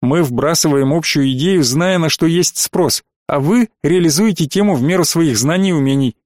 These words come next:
Так как, господин Фокус? Дайте мне Стельмаха, а я дам вам работу. Что скажете? Хотите стать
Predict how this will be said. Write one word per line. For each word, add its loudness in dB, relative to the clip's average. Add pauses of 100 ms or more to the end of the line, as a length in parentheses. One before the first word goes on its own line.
(300)
Так -6
как, -2
господин -2
Фокус? -4 (720)
Дайте 0
мне 2
Стельмаха, 0
а -2
я 0
дам 0
вам 0
работу. 0
Что -2
скажете? -2 (280)
Хотите -2
стать -2